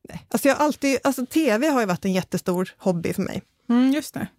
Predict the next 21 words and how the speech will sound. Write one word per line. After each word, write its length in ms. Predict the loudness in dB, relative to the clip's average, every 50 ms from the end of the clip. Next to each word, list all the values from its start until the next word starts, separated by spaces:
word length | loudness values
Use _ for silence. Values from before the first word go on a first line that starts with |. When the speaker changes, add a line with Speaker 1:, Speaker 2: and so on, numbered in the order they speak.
| _ _ -6 0
Speaker 2:
Du 60 | 2
Speaker 1:
Jag, 60 | 4 4
Speaker 2:
hade 140 | 4 4 4
en 60 | 4
Speaker 1:
jag, 160 | 4 2 2
Speaker 2:
T 80 | 2 2
V-blogg. 460 | 0 0 0 0 0 0 -2 0 2
Speaker 1:
ja, 140 | 2 2 4
jag 60 | 4
hade 160 | 2 2 0
en 40 | 0 0
T 180 | 2 0 2
V-blogg 440 | 2 0 0 2 0 0 0 0 0
och 60 | 0
liksom 240 | 0 0 0 -2 -2
såg 320 | 0 0 0 0 0 0
allt 340 | 0 0 0 0 0 -2 -4
och 60 | -6
skrev 500 | -6 -4 -2 0 2 2 2 0 -2 -4 -10 _ -20 -20 -20 -20 -20 _ _
krönikor 580 | -4 -2 -2 0 0 -4 -4 -4 -2 -2 -2 -2
och 180 | -2 -4 -4